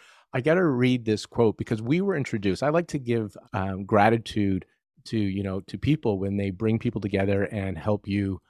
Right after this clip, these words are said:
along the way. And for me, one of my teachers is, is Gila Golub.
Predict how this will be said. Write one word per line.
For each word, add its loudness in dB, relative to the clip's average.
along -2
the 0
way. 4
And -4
for -4
me, 0
one 0
of 2
my 2
teachers -6
is, -4
is -8
Gila 0
Golub. -4